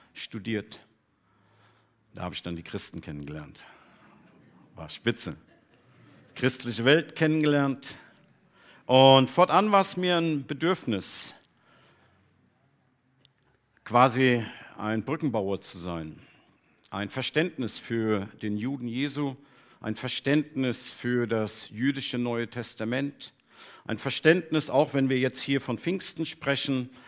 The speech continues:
was ist denn der jüdische Hintergrund von Pfingsten? Und so bin ich seit vielen Jahren eben auch als Dozent, als Referent unterwegs.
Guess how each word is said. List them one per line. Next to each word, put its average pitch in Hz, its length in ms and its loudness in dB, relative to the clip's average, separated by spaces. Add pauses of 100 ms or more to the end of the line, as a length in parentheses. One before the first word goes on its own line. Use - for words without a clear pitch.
(160)
was - 200 -2
ist - 160 -6
denn 131 140 2
der 113 140 2
jüdische 117 400 -4
Hintergrund 160 500 -6
von - 160 -12
Pfingsten? 80 600 -12 (880)
Und 123 220 2
so 143 100 6
bin 165 200 2
ich 160 120 0
seit 139 300 2
vielen 170 280 0
Jahren 147 380 4
eben 131 220 -2
auch 120 240 2
als 110 320 -2
Dozent, 147 480 0
als 110 220 -4
Referent 123 500 -4
unterwegs. 120 880 -6